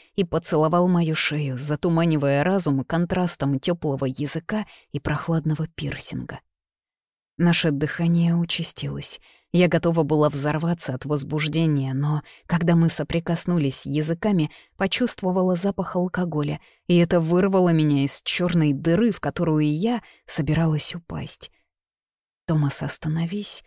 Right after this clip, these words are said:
Я положила руки ему на грудь и оттолкнула. Его расширенные зрачки наполнились горечью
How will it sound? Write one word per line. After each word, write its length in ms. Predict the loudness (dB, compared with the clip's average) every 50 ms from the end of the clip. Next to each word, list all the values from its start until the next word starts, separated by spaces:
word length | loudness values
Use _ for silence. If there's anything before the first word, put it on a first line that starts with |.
| _ _ _ _ _ _ _ _
Я 220 | -4 -2 -2 -2 0
положила 520 | 2 2 2 2 2 2 2 2 4 2
руки 240 | 2 0 0 0 -2
ему 260 | 0 2 2 2 4
на 140 | 4 2 2
грудь 340 | 2 0 0 0 -2 -4 -6
и 40 |
оттолкнула. 840 | -8 -8 -10 _ -4 -4 -4 -4 -4 -6 -6 -6 -6 -6 -8 -10 -14 -16 _ _ _ _ _ _ _ _ _ _
Его 220 | 0 2 4 4 4
расширенные 680 | 4 4 2 2 2 2 4 4 4 4 4 4 4
зрачки 500 | 2 2 0 -2 -2 -2 -4 -2 0 2
наполнились 760 | 2 2 2 2 2 2 2 4 4 4 4 2 2 0 -2
горечью 640 | -4 -2 0 2 2 2 2 0 -2 -4 -4 -6